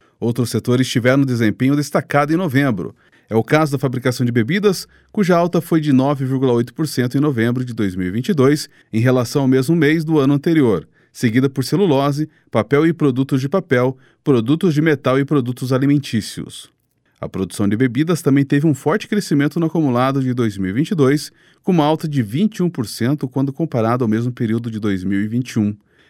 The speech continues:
Neste mesmo recorte, os índices estaduais também foram positivos para a fabricação de celulose, papel e produtos de pape, produtos de borracha e material plástico e veículos automotores, reboques e carrocerias.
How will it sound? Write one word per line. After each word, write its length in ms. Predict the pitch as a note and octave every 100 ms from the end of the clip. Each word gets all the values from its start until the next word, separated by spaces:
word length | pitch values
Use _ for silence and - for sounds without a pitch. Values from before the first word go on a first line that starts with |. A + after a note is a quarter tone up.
| -
Neste 220 | A#2+ -
mesmo 260 | G2 G2 G#2+
recorte, 640 | C3 - C3 C#3 D3 C#3+ _ _
os 140 | A2 A2
índices 380 | D3 - B2+ B2
estaduais 680 | D3 E3 D3+ A#2 A2 B2+
também 220 | B2 A#2 A#2
foram 180 | A#2+
positivos 540 | A#2+ E3+ A3 - D3+ D3+
para 160 | C#3+
a 40 | C#3
fabricação 460 | C#3 B2+ A2+ -
de 80 | A#2+
celulose, 720 | - E3+ F#3+ B2 B2+ C3 C#3 _ _ _
papel 480 | A2 G#2 C#3 D#3+ F#3+
e 60 | D#3+
produtos 500 | D#3 D3+ C3 D3+ D3+
de 80 | D3+
pape, 480 | - G#2 - - -
produtos 440 | G#2+ G#2 C3+ C#3 A#2+
de 80 |
borracha 460 | G#2+ F2+ A#2+ D#3 -
e 40 |
material 300 | C3+ B2 C3
plástico 520 | B2 C3+ D#3+ E3 G3+ F3+ _ -
e 80 |
veículos 460 | F#3 E3 E3+ F#3+ E3
automotores, 880 | E3 E3 F#3+ E3+ C3+ G#2 D2 - -
reboques 600 | - F2 G#2 C#3 - E3 -
e 60 | C3
carrocerias. 880 | D3 D3+ - D3 F#2 C#2 - -